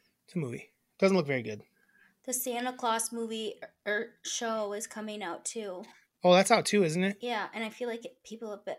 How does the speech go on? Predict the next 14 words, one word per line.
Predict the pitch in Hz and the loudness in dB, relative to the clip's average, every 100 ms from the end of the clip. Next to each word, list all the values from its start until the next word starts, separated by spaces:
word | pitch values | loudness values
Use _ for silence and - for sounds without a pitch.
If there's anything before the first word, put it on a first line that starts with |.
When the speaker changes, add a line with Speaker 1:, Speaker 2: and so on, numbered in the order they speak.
| - | -10
Speaker 2:
like, | 208 208 | -12 -10
think | 214 220 | -12 -10
it's | 208 | -10
controversial. | - 180 175 190 165 - - | -8 -8 -8 -8 -8 -8 -10
I'm | 175 | -10
like, | 170 - | -10 -8
"Shut | - - - 170 | -8 -4 -2 -2
up." | 175 226 220 208 208 196 - - _ _ _ _ _ _ _ _ _ _ _ | 0 2 2 4 2 0 -4 -16 _ _ _ _ _ _ _ _ _ _ _
Speaker 1:
I | 139 | -6
hate | 117 98 | -6 -8
people. | 104 - 104 | -12 -14 -14
Speaker 2:
I | 214 | -14
do | 170 | -14
too. | - 143 135 135 | -14 -10 -10 -10